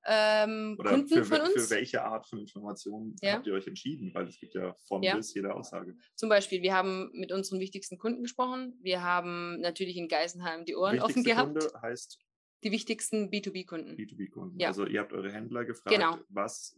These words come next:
Speaker 2: würdet ihr kaufen, was wir im Moment
Speaker 1: Genau.
Speaker 2: nicht im Sortiment haben?
Speaker 1: Zum Beispiel. Ja.
Speaker 2: Mhm.
Speaker 1: Wir haben in Geisenheim zugehört, was, äh, was sind die Marktnischen. Zum Beispiel der Dalis, der, ähm, Masetto Due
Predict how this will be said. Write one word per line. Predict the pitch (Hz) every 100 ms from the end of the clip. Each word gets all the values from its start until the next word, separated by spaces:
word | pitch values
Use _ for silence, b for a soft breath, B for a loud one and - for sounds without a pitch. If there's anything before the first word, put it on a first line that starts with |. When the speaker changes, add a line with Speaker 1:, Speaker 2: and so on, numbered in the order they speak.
| -
Speaker 2:
würdet | 101 101 101
ihr | 101 98
kaufen, | - 98 - 98
was | 98
wir | -
im | 95
Moment | 95
Speaker 1:
Genau. | 95 294
Speaker 2:
nicht | -
im |
Sortiment | 92 - 85 -
haben? | - _ _ _ _ _ _ _
Speaker 1:
Zum | - 240
Beispiel. | 151 - - _ _ _ _ _ _ _ _ _
Ja. | 156 - _
Speaker 2:
Mhm. | 175 190 _ b b
Speaker 1:
Wir | 190
haben | 185
in | 175
Geisenheim | 170 156 196 202 196
zugehört, | 208 196 196 196 190
was, | 170 175 - - -
äh, | 170 170 165 160 156 151 151 143 143 143 -
was | 170 -
sind | 170
die | 165
Marktnischen. | 165 175 165 160 - 151
Zum | -
Beispiel | 156 165 165
der | 165
Dalis, | 165 160 160 160 - -
der, | 175 160 156 151
ähm, | 156 151 147 -
Masetto | 165 170 165 165
Due | 170 196 240